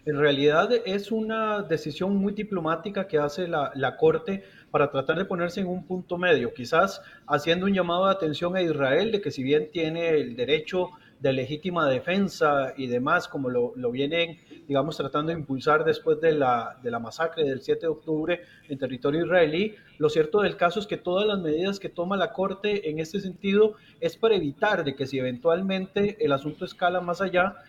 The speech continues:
se pueda, digamos, tener posibilidades de que, de que se den, digamos, casos semejantes a un genocidio. De hecho, lo vemos a la hora de, de las medidas que se toman, principalmente para garantizar cuestiones de carácter humanitario.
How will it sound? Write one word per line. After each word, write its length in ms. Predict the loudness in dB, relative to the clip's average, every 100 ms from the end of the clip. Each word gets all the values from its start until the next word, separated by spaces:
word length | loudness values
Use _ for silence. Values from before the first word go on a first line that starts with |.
| -20
se 200 | 0 2
pueda, 360 | 4 4 6 6
digamos, 340 | 4 0 -2
tener 320 | 0 0 -2
posibilidades 800 | -4 -4 0 0 0 2 2 2
de 140 | 0 0
que, 300 | -2 -4 -4
de 180 | -10 -12
que 100 | -10
se 140 | -4
den, 320 | -2 0 -2 -8 -20 _
digamos, 300 | -2 0 0
casos 520 | 0 2 -2 -6 -16 -20
semejantes 800 | -2 0 0 0 0 0 -2 -2
a 40 |
un 120 | -6
genocidio. 540 | -2 -2 -2 -4 -6 -4
De 160 | -2
hecho, 280 | -2 0 -2 -2 -18 -8
lo 200 | 2 6
vemos 500 | 8 6 4 0 -4 -6
a 120 | -2
la 120 | 2
hora 360 | 2 4 4 2
de, 240 | 2 2
de 280 | 0 -4 -4
las 220 | -2 -2
medidas 420 | -2 -2 0 -2 -4
que 80 |
se 80 | -8
toman, 400 | -4 -2 0 -2 -6 -20 -10
principalmente 600 | -6 -2 0 0 -4 -2
para 200 | 2 4
garantizar 800 | 2 0 -2 -8 -2 0 0 -10 -6
cuestiones 520 | -6 2 2 2 -4
de 120 | -6
carácter 420 | -2 -4 -4 -6
humanitario. 640 | -4 -4 -4 2 2 2